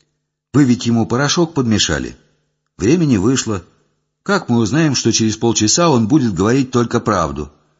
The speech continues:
«Ну, увлеклась. Довёл он меня своими уп-, упрёками. Давай на ком другом ещё попробуем».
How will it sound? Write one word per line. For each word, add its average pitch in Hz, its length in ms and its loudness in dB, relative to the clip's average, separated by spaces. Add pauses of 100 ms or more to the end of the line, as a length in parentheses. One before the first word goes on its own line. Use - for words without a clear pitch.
(280)
«Ну, 151 760 -2 (280)
увлеклась. 240 840 0 (580)
Довёл 180 320 2
он 233 140 0
меня 139 280 0
своими 120 380 0
уп-, 127 160 -2 (120)
упрёками. 107 680 -2 (720)
Давай 156 320 0
на 117 120 0
ком 123 260 0
другом 123 340 0
ещё 123 240 0
попробуем». 73 600 -4